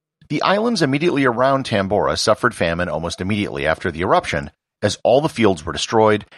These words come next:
and there was no way to get them food given the conditions in the early nineteenth century. Their fresh water supplies were also contaminated by the volcano. In Europe, the crop failures led to riots.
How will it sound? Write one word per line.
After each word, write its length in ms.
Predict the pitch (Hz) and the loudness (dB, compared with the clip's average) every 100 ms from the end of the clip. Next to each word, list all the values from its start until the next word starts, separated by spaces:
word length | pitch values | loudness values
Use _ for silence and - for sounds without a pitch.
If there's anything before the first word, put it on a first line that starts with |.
| - | -4
and 120 | 117 | 2
there 100 | 113 | 2
was 200 | 110 92 | 2 0
no 260 | 95 113 165 | -2 2 4
way 240 | 110 90 | 4 2
to 140 | - 85 | -2 -8
get 160 | 90 | -6
them 140 | 92 87 | -6 -6
food 360 | - 95 92 | -2 -2 -2
given 260 | 95 90 120 | -2 -2 0
the 60 | |
conditions 540 | 127 120 80 - 90 92 | -2 -2 -2 -4 -8 -4
in 60 | |
the 100 | 98 | -4
early 240 | - 82 80 | -4 -4 -2
nineteenth 440 | 76 76 90 80 | -2 -2 -8 -6
century. 440 | - 71 64 57 - _ _ _ _ | -4 -2 -4 -6 -10 _ _ _ _
Their 120 | 120 113 | -2 -2
fresh 340 | - 180 - | 0 -2 0
water 240 | 127 156 | 0 0
supplies 540 | 175 180 185 185 196 143 | 0 0 2 2 0 0
were 160 | 120 | -2
also 340 | - 156 - 110 | 0 0 2 0
contaminated 640 | 135 - 95 90 87 87 | 0 0 0 0 -4 -4
by 200 | - 78 | 0 0
the 80 | 76 | 0
volcano. 640 | 76 69 - 92 71 55 - _ _ _ _ _ _ | -4 -4 -2 -4 -4 -8 -18 _ _ _ _ _ _
In 140 | 123 120 | -4 0
Europe, 320 | 147 214 - _ _ - - | 2 0 -2 _ _ -6 -4
the 60 | |
crop 340 | - 156 175 - | 0 0 0 0
failures 500 | 110 98 113 117 - | 2 2 2 -2 0
led 180 | 92 95 | 0 0
to 40 | |
riots. 560 | 95 101 127 - - | 2 2 2 0 -6